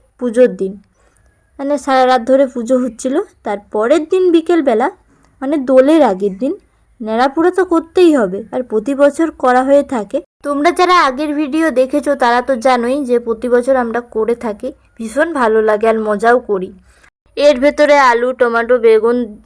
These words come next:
রাখা হয়, যেটা পুড়ে গেলে খাওয়া হয়। আর রাত্রিবেলা তো সেরকম লাইট টাইট রাখি না, কিন্তু সে খুঁজতে, কোথায় যে রাখি সেটাও মনে থাকে না। খুঁজতে খুঁজতে পুরো কালি টালি মেখে, মানে যা তা অবস্থা হয়।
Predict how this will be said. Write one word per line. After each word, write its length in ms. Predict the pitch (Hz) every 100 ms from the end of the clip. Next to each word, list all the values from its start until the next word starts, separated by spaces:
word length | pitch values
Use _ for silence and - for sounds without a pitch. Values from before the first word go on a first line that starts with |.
| -
রাখা 580 | 220 214 208 - 269
হয়, 220 | 262 240 269
যেটা 380 | 226 220 233
পুড়ে 420 | 233 - 226 254 285
গেলে 360 | 262 196 262 381 -
খাওয়া 360 | - 214 233
হয়। 220 | 226 196 - _ _ -
আর 160 | 196 196
রাত্রিবেলা 580 | 185 185 254 262 294
তো 120 | 294 339
সেরকম 540 | 302 277 277 302 302
লাইট 340 | 277 226 240
টাইট 220 | 262 285 -
রাখি 580 | 262 254 247 226 226 320
না, 220 | 277 262
কিন্তু 420 | 262 262 247 247 277
সে 200 | - 302
খুঁজতে, 680 | - - 247 226 - 294
কোথায় 580 | 269 220 226 226 277 277
যে 160 | 269 285
রাখি 420 | 262 247 - 277
সেটাও 320 | 254 247 240
মনে 260 | 254 254 262
থাকে 280 | 262 262 285
না। 160 | 311 359 - - - _
খুঁজতে 460 | _ 240 214 - 269
খুঁজতে 340 | 262 254 -
পুরো 280 | 254 254 277
কালি 280 | 269 208 214
টালি 280 | 247 254 254
মেখে, 520 | 233 226 226 294 302 320 _ _ _ _ _
মানে 280 | 247 240 233
যা 240 | 214 220
তা 160 | 214 240
অবস্থা 400 | 220 220 220 262
হয়। 220 | 226 240